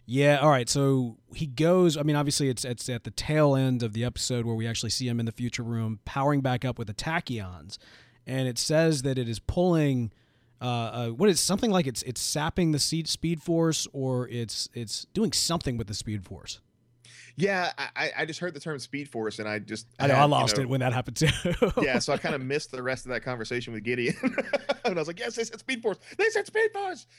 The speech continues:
Speaker 2: <laughs> I'm like, you know, cl-, opening up my balcony. He's like, "Guys, guys, they said Speed Force on the Flash!" <laughs>
Speaker 1: Collis in the chat's reminding us right now, they said Speed Force absorption, which I
Speaker 2: Ah,
Speaker 1: love.
Speaker 2: okay.
Speaker 1: 'Cause the idea, of course, is that the Reverse Flash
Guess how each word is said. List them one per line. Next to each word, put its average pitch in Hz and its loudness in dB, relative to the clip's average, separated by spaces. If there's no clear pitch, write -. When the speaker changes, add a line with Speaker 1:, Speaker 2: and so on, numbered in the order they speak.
Speaker 2:
<laughs> - -12
I'm 165 -4
like, 156 -2
you 139 -6
know, 131 -6
cl-, 135 -2
opening 143 0
up 131 -4
my 123 -4
balcony. 131 -2
He's 127 -6
like, 254 -6
"Guys, 403 -2
guys, 370 -2
they 370 -2
said 381 -2
Speed 403 2
Force 359 -2
on 349 0
the 330 -4
Flash!" 370 0
<laughs> - -8
Speaker 1:
Collis 160 2
in 151 2
the 143 0
chat's 135 2
reminding 127 0
us 123 -2
right 120 0
now, 117 -2
they 123 0
said 120 -2
Speed 170 -4
Force 165 0
absorption, 120 -6
which 131 2
I 143 4
Speaker 2:
Ah, 135 2
Speaker 1:
love. 139 4
Speaker 2:
okay. 90 -8
Speaker 1:
'Cause 135 -2
the 135 2
idea, 147 4
of 202 4
course, 151 2
is 139 -2
that 123 -2
the 123 -4
Reverse 120 0
Flash 107 -6